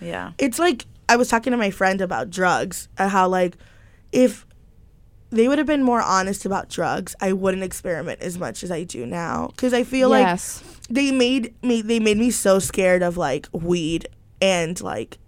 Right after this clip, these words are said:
Speaker 2: shrooms that I was
Speaker 3: Right.
Speaker 2: like, so now I'm at the point, even though I don't really do a lot, like, I've only done psychedelics,
Speaker 3: Right.
Speaker 2: um,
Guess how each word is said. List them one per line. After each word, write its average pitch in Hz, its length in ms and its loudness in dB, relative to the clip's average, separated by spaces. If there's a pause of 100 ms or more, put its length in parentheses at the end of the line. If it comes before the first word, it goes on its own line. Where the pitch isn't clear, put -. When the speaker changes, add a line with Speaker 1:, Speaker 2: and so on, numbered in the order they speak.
(120)
Speaker 2:
shrooms - 680 -6
that 190 100 4
I 180 80 4
was 175 100 2
Speaker 3:
Right. 185 300 6
Speaker 2:
like, 165 100 -8 (280)
so 285 180 2
now 269 240 8
I'm 269 160 8
at 247 140 4
the 262 80 2
point, 233 320 2
even 302 180 2
though 339 80 4
I 311 60 4
don't 302 140 2
really 247 200 2
do 208 320 0
a - 20 4
lot, 185 300 2
like, 208 160 0
I've 214 140 2
only 226 280 6
done 185 420 2
psychedelics, 190 920 -4
Speaker 3:
Right. 190 220 6
Speaker 2:
um, 180 240 -2